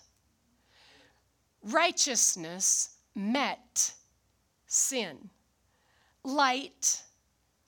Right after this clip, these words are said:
met darkness. Humility met pride. Love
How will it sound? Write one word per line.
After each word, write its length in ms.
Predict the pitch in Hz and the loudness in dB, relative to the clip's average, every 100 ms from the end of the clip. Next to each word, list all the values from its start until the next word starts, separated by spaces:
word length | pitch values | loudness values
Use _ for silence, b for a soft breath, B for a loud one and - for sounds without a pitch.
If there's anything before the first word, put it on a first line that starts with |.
| - | -16
met 800 | 160 185 214 180 - - - - - _ _ _ _ _ - | -10 -2 0 -2 -6 -8 -6 -6 -12 _ _ _ _ _ -14
darkness. 920 | 139 208 175 - 170 - - - - - - _ b b b b b b | -2 0 0 -8 -14 -2 2 2 2 -2 -12 _ b b b b b b
Humility 1120 | - 202 196 190 214 208 175 - 147 139 - _ _ _ _ _ _ - | -8 -6 -6 -6 -8 -8 -6 -6 -6 -16 -20 _ _ _ _ _ _ -10
met 720 | 190 208 185 - - - - _ _ _ _ _ _ - | -6 -4 -4 -6 -4 -4 -4 _ _ _ _ _ _ -12
pride. 580 | - 226 196 160 - - _ _ _ _ _ _ _ _ _ _ _ _ _ _ _ _ _ - | -8 -4 -4 -6 -12 -20 _ _ _ _ _ _ _ _ _ _ _ _ _ _ _ _ _ -18
Love 720 | 240 302 302 - - - - | -6 0 0 -2 -12 -20 -20